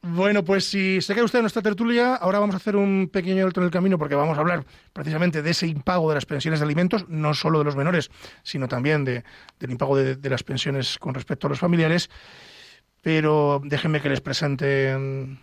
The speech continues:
a quien me acompaña. Aquí en el estudio nos acompaña en la pecera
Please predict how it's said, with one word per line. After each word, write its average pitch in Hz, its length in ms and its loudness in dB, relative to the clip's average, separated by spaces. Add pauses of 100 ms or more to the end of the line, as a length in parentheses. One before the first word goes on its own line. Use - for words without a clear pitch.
(140)
a 135 140 -4
quien 139 180 -2
me 135 80 2
acompaña. 143 600 0
Aquí 127 220 -4
en 143 80 0
el 143 100 2
estudio 151 460 2 (420)
nos 143 160 -4
acompaña 151 480 0
en 160 80 2
la 151 100 4
pecera 170 420 0